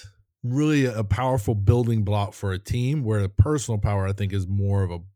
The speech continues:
it's more of a building block when you're trying to, you know,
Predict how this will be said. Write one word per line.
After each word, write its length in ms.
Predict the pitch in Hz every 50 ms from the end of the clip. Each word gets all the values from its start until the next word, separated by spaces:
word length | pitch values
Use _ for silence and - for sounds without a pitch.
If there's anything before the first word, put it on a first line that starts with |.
| _ -
it's 240 | 127 123 110 101 101
more 240 | 123 123 123 123 120
of 60 | 110
a 60 | 110
building 420 | 98 98 117 117 113 113 110 104 98
block 260 | 95 95 92 92 -
when 140 | 98 98 98
you're 240 | 98 98 95 95 98
trying 260 | - - 113 107 101
to, 140 | 95 90 87 95 _ 117 113 107 101 101 _ -
you 160 | 127 127 117 107
know, 260 | 98 98 101 101